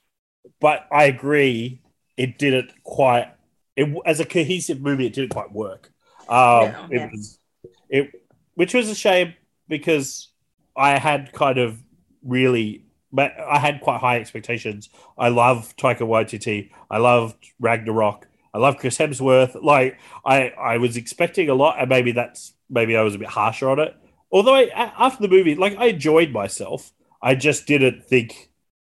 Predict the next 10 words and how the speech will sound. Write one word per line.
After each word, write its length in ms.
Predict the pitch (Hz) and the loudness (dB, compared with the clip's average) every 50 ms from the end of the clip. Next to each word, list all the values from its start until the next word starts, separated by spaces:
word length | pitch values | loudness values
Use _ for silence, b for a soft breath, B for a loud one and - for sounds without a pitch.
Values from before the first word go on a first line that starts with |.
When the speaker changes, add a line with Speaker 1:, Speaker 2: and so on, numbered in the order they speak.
| _ _ _ _ _ _ _ _ _ - - | _ _ _ _ _ _ _ _ _ -4 -4
Speaker 1:
it 80 | 131 | 0
was 200 | 131 135 131 117 | 2 2 0 0
as 140 | 123 113 - | 0 -4 -4
good 240 | - - 131 131 120 | -2 2 2 4 4
as 180 | 117 113 104 | 2 0 -2
it 140 | 107 104 - | -6 -8 -8
probably 480 | - - 123 113 113 110 104 110 - 98 | -4 -2 -2 -2 -2 -6 -6 -6 -6 -6
could 360 | - - - 120 113 113 113 | -6 -6 -4 -2 -2 -2 -4
have 300 | 104 120 110 101 95 - | -4 -6 -6 -6 -8 -8
been 260 | 107 104 104 98 101 | -6 -4 -4 -4 -6